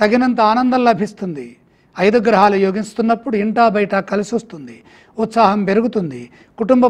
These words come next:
పరంగా సమిష్టి కృషి సదా శక్తినిస్తుంది. తగినంత లాభం కూడా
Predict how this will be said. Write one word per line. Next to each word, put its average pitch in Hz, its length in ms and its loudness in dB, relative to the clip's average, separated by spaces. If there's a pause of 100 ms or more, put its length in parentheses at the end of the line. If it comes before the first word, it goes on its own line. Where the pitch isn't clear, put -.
పరంగా 220 340 4 (100)
సమిష్టి 220 440 -2
కృషి 214 300 -4
సదా 202 200 0 (120)
శక్తినిస్తుంది. 208 720 -2 (560)
తగినంత 226 480 0 (140)
లాభం 190 280 2 (100)
కూడా 233 180 4